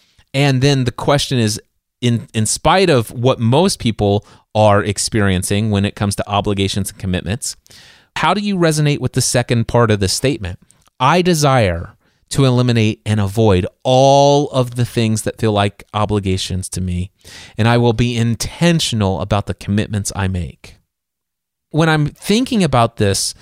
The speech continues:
when I'm pondering this affirmation, I like to ask myself, am I currently doing anything where I feel like, "Oh, man, I have to do that"? Ugh. It's, it's like,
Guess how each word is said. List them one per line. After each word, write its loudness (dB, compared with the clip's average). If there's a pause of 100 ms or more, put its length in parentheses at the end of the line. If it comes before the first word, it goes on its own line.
(340)
when 2
I'm 2
pondering 2
this 0
affirmation, -2 (340)
I 2
like 2
to 0
ask 0
myself, -2
am 2
I 2
currently 0
doing 0
anything 0
where 2
I 0
feel -2
like, -2
"Oh, -14 (760)
man, -2
I -4
have -4
to -8
do -2
that"? -6 (600)
Ugh. -2 (320)
It's, -4
it's -2
like, 0